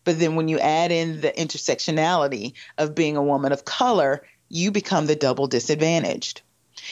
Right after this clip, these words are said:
And so when they've recognized that these organizations center white maleness, that automatically others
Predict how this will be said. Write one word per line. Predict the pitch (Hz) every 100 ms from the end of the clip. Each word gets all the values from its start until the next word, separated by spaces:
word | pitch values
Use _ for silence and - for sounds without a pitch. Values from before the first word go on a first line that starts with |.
| - -
And | 165 160
so | 202 170 156 151 - _ _ _ -
when | 165 170 202 208 208 196 170
they've | 175 156 170
recognized | 226 240 - 175 156 160 - 160
that | 147 -
these | 165 160 156 - _ -
organizations | 165 165 165 147 151 147 - 147 143 139
center | - 151 147 156 139
white | 127 135 135 131 -
maleness, | 139 143 151 147 123 117 131 - - - - - -
that | 170 -
automatically | 165 180 180 160 156 175 151 147 - -
others | 170 175 143 85 92 185 - -